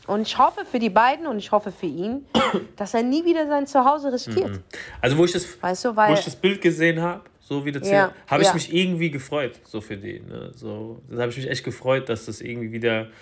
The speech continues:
Speaker 2: dass da eine Chance ist. Und, ähm, die haben auch ihre Gründe, ne? Dass sie der Sache wieder eine Chance geben. Und wer, wie du, wie
Speaker 1: Ja.
Speaker 2: du halt auch gesagt hast, du weißt ja nicht, was da abgeht. Ja? Da ist ja viel mehr dahinter.
Speaker 1: Also ich muss sagen,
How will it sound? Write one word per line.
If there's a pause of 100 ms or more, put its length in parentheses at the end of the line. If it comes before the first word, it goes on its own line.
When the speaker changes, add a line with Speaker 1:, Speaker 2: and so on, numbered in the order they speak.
(180)
Speaker 2:
dass
da
eine
Chance
ist. (340)
Und,
ähm,
die
haben
auch
ihre
Gründe,
ne?
Dass
sie
der
Sache
wieder
eine
Chance
geben. (440)
Und
wer, (100)
wie
du,
wie
Speaker 1:
Ja.
Speaker 2:
du
halt
auch
gesagt
hast,
du
weißt
ja
nicht,
was
da
abgeht. (280)
Ja?
Da
ist
ja
viel
mehr
dahinter.
Speaker 1:
Also
ich
muss
sagen,